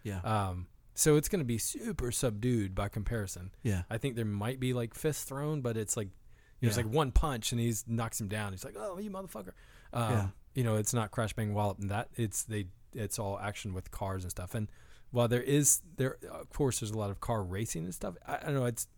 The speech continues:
Speaker 2: it's a little bit n-, more nuanced.
Speaker 1: Yeah.
Speaker 2: Um, yeah, you should give it a sh-, it's, it, I mean, it's a fun summer
Speaker 1: Yeah.
Speaker 2: film twenty years ago, but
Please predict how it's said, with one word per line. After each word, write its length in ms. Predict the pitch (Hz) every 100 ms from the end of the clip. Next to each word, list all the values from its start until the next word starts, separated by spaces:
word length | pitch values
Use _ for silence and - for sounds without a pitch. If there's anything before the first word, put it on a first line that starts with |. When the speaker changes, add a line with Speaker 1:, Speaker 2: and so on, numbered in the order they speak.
| -
Speaker 2:
it's 160 | 131 127
a 60 | 147
little 160 | 147
bit 140 | 123 117
n-, 120 | 117 -
more 180 | 120 104
nuanced. 480 | 104 117 127 - - -
Speaker 1:
Yeah. 220 | 110 95 - 117
Speaker 2:
Um, 340 | 107 101 98 - - - - - -
yeah, 120 | 151
you 80 | 143
should 180 | 240
give 120 | 202 190
it 20 |
a 20 |
sh-, 100 | -
it's, 200 | 208 202 - -
it, 200 | 226 196 - -
I 80 | 156
mean, 140 | 175
it's 100 | 160
a 40 | 156
fun 480 | - 190 147 127
summer 260 | - - -
Speaker 1:
Yeah. 40 | -
Speaker 2:
film 400 | 165 147 117 - - - - - - -
twenty 260 | - 151 123
years 200 | 127 120
ago, 200 | 107 95
but 160 | 98